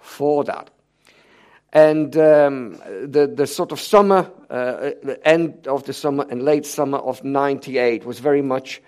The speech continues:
uh, a, a summer of searching, trying to find out, "Well, what is it, Lord, that you want me to do? If you want me to stay on,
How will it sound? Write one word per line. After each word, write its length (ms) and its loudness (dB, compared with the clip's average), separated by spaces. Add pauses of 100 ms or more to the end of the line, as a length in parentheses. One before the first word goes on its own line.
(440)
uh, 60 -16
a, 720 -2
a 40 -8
summer 260 0
of 80 -2
searching, 440 0
trying 200 0
to 80 -12
find 240 -2
out, 140 -2
"Well, 140 2
what 300 2
is 200 2
it, 200 -8
Lord, 200 0
that 100 -6
you 100 -4
want 160 -2
me 80 -2
to 100 -10
do? 160 2
If 140 0
you 60 -4
want 80 -6
me 80 -10
to 100 -18
stay 300 -4
on, 420 -10